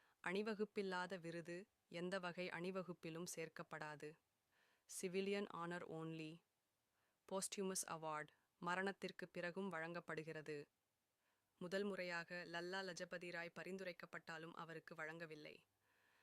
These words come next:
சில அபூர்வ உண்மைகள். அனைத்து முதல் மூவர் விருது பெற்றவர்கள் ஆயிரத்து தொள்ளாயிரத்து ஐம்பத்து நான்கு, வாழ்நாள் நேரில் பெற்றவர்கள். இரண்டாயிரத்து பத்தொன்பதில் மூன்று பேர் ஒரே ஆண்டில் விருது பெற்றனர்.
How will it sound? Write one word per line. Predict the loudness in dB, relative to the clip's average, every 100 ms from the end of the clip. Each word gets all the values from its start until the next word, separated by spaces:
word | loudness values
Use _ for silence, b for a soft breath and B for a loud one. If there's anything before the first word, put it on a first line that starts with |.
| _
சில | -2 2 4
அபூர்வ | 2 0 -2 0 -2
உண்மைகள். | -2 -4 -4 -6 -8 -16 _
அனைத்து | 0 2 2 0 -2
முதல் | 0 0 2
மூவர் | 0 0 -2 -2
விருது | -4 -2 -2
பெற்றவர்கள் | -2 -4 -4 -6 -6 -8 -10 _ _ _ 2
ஆயிரத்து | 4 4 0 -4
தொள்ளாயிரத்து | -4 -2 0 0 -2 -6 -6
ஐம்பத்து | -2 -2 -4 -2
நான்கு, | 0 0 -2 -6 -8 _ _ _ _ 4
வாழ்நாள் | 8 10 8 4
நேரில் | 2 0 -2 -4
பெற்றவர்கள். | -6 -4 -2 -2 -2 -4 -6 _ _ _ _ _
இரண்டாயிரத்து | 2 4 4 4 2 -2 -4
பத்தொன்பதில் | -6 -4 -4 -2 -4 -2
மூன்று | 0 0 0 -2
பேர் | -4 -4
ஒரே | -4 -4 -2
ஆண்டில் | 0 -2 -2 -4
விருது | -6 -6 -6
பெற்றனர். | -6 -6 -6 -6 -8